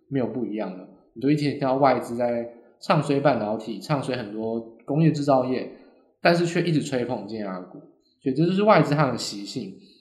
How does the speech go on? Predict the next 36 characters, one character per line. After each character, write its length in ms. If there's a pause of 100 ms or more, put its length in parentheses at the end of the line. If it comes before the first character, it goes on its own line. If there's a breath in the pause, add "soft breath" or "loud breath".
(360 soft breath)
会 140
不 40
会 80
认 200
错 260
呢？ 380
那 60
当 140
然 140
还 100
是 140
会， 340
那 140
只 160
不 80
过 320 (420 loud breath)
就 120
是 600
没 120
办 100
法 120
改 260
的 60
啦。 200
他 80
们 80
还 100
是 80
对 200
于 80
这 80
种 180
成 180
长 220
股 160
有 100